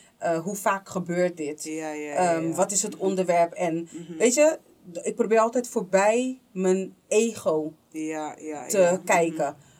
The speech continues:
Speaker 2: Ja.
Speaker 1: Op het moment dat ik voel
Speaker 2: Mhm.
Speaker 1: van, ehm, "Oké, jij kost me nu zoveel energie," dan weet
Speaker 2: Ja.
Speaker 1: ik
Speaker 2: Mhm.
Speaker 1: zeker dat
Speaker 2: Ja,
Speaker 1: je over
Speaker 2: ja,
Speaker 1: mijn grens
Speaker 2: ja,
Speaker 1: heen
Speaker 2: ja,
Speaker 1: gaat. En
Speaker 2: ja,
Speaker 1: dan
Speaker 2: ja, ja, ja. Ja, dus eigenlijk ben je echt constant, eigenlijk zit je in een soort van constante zelfreflectiemode.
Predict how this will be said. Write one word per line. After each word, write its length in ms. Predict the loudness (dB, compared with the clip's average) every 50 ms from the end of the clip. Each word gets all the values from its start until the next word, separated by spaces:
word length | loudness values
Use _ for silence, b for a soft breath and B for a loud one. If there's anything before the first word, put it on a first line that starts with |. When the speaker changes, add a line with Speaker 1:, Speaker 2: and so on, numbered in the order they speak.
| b
Speaker 2:
Ja. 120 | b 2 2
Speaker 1:
Op 80 | 4
het 100 | 4 2
moment 320 | 2 2 2 4 4 4 4
dat 120 | 2 0
ik 140 | -2 -8 -8
voel 580 | -10 -6 -2 0 0 0 0 0 0 -2 -4 -6
Speaker 2:
Mhm. 120 | -10 -12 -10
Speaker 1:
van, 520 | -6 -2 0 0 0 0 -2 -2 -4 -6 _ _ _ _ _ _ _ _ _
ehm, 460 | -8 -6 -4 -4 -4 -6 -6 -8 -14
"Oké, 160 | -12 -6 -4
jij 200 | -2 -2 -2 -4
kost 220 | -6 -8 -8 -6 -6
me 80 | -4 -4
nu 120 | -4 -4 -4
zoveel 360 | -2 -2 -4 -2 -4 -6 -6
energie," 580 | -4 -4 -4 -4 -4 -4 -6 -8 -10 -10 -2
dan 240 | 4 6 6 8 8
weet 320 | 8 8 8 8 4 4 2
Speaker 2:
Ja. 60 | 0 0
Speaker 1:
ik 200 | 0 -2 -8 -12 -10
Speaker 2:
Mhm. 260 | -10 -8 -8 -10 -10 -12 _
Speaker 1:
zeker 720 | -4 -2 0 4 4 4 4 4 2 0 -2 0 0 -2 -2
dat 140 | -2 -2 -2
Speaker 2:
Ja, 180 | 2 0 0
Speaker 1:
je 80 | 2 4
over 240 | 4 4 4 2 0
Speaker 2:
ja, 60 | -2
Speaker 1:
mijn 100 | -2 -4 -4
grens 280 | -2 -2 0 0 0 -2
Speaker 2:
ja, 60 | -2
Speaker 1:
heen 80 | -2 0
Speaker 2:
ja, 80 | 0 -2
Speaker 1:
gaat. 100 | 0 0
En 100 | 0 -2
Speaker 2:
ja, 80 | 2
Speaker 1:
dan 220 | 4 6 6 6 4
Speaker 2:
ja, 100 | 2 -4 -6
ja, 280 | -10 -16 -14 -14 -12
ja. 240 | -12 -12 -12 -12 -14 -16 b b b b b
Ja, 140 | -6 -6
dus 100 | -4 -2
eigenlijk 320 | 0 0 -2 -2 -2 -2 -2
ben 80 | -2 -2
je 60 | -2
echt 240 | -2 -4 -4 -4 -6 _ _ _ _ _
constant, 440 | -8 -6 -6 -6 -6 -6 -8 -10 -12 -14 _ _ _ -20 _ _ -6
eigenlijk 180 | -6 -4 -4
zit 120 | -6 -12 -12
je 60 | -12
in 60 | -12
een 60 | -12
soort 140 | -12 -12 -12
van 140 | -12 -14 -12
constante 640 | -10 -10 -8 -8 -8 -10 -10 -12 -14 -14 -14 -12 -12 -12
zelfreflectiemode. 1120 | -12 -14 -14 -16 -18 _ -20 _ -20 -20 -18 -18 -18 -18 -16 -16 -18 -16 -18 -20 _ -20